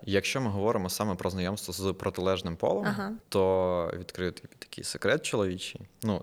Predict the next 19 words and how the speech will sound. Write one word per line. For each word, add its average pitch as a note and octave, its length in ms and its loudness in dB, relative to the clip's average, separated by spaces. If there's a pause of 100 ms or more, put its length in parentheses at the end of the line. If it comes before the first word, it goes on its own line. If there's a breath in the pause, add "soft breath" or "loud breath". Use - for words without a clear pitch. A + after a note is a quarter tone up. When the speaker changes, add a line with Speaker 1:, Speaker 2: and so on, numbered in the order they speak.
Speaker 1:
може, G2+ 260 2
це F2+ 200 -2
в E2 80 -6
мене, G2 340 -2
може, E2+ 220 -4
в D#2+ 220 -8
інших E2+ 200 -6
такого E2+ 280 -4
немає, F2+ 280 -2
не D#2+ 120 -4
знаю. D#2+ 240 -6 (100)
Speaker 2:
Давай, - 100 0
Speaker 1:
Але D#2 120 2
я D2 60 2
Speaker 2:
цікаво. E2 340 0
Speaker 1:
думаю, D#3+ 160 -2
що - 160 -4
є. E2+ 200 -4 (420 loud breath)
<laughs> A2+ 80 6